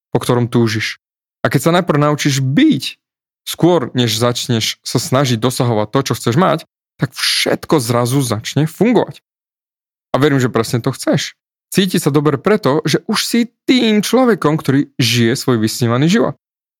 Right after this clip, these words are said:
Však inak by si ma nepočúval. Preto v mojej päťdňovej výzve ti dám všetko kúsok po kúsku. Podrobný návod, ako na to. Bude to niečo iné, nech sa učíš tu v podcaste, aj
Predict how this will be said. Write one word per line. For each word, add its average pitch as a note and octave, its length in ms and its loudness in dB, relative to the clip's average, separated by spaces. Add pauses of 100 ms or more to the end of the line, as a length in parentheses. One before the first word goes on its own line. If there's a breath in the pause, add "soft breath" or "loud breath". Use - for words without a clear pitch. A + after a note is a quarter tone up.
(120)
Však - 320 -4
inak A#2+ 240 0
by A2+ 80 0
si B2 160 0
ma C3 80 2
nepočúval. - 480 -2 (640)
Preto C#3 320 -2 (160)
v A#2 80 -2
mojej A2+ 560 2
päťdňovej F3+ 500 2 (460)
výzve C3+ 560 0
ti A#2+ 400 2
dám C#3 400 0
všetko B2+ 400 -2
kúsok B3+ 400 0
po - 160 -2
kúsku. - 480 -4 (560)
Podrobný F#3+ 480 2
návod, C#3 480 0
ako C#3+ 320 -2
na A2 160 -2
to. - 160 -20 (480)
Bude F3 160 4
to G3 80 2
niečo F3 320 0
iné, D3+ 160 4
nech B2 160 0
sa B2+ 160 0
učíš A#2+ 320 -4
tu B2+ 80 0
v - 80 -12
podcaste, - 560 -2 (240 loud breath)
aj A3+ 60 2